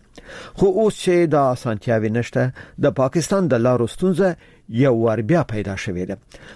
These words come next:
په روانه خبرونه کې له خپلو درنو مېلمنو سره د سوداګرو پر ستونزو او حل لارو یې خبرې کوو. زموږ د دې خبرونې مېلمانه دي د سوداګرۍ خونو مرستیال ښاغلی یونس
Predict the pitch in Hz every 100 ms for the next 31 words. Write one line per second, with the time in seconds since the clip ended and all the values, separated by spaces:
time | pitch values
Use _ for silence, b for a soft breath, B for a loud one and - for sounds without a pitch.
0 | - 180 180 180 170 - 147 143 139 135
1 | 139 123 117 - 123 120 107 110 101 110
2 | 107 117 147 185 190 190 175 156 143 120
3 | 107 107 127 180 185 B B _ 139 107
4 | - 190 208 170 214 202 - 160 165 170
5 | 156 - 127 110 123 147 156 147 - 127
6 | 127 92 117 110 - B B B B 147
7 | 220 220 - 190 190 185 165 151 - 143
8 | 135 135 131 127 117 110 98 120 180 196
9 | - _ _ _ _ _ b b b -
10 | 170 196 185 202 180 180 185 180 170 170
11 | 160 139 135 - 147 143 139 - 127 143
12 | 143 143 120 113 117 - -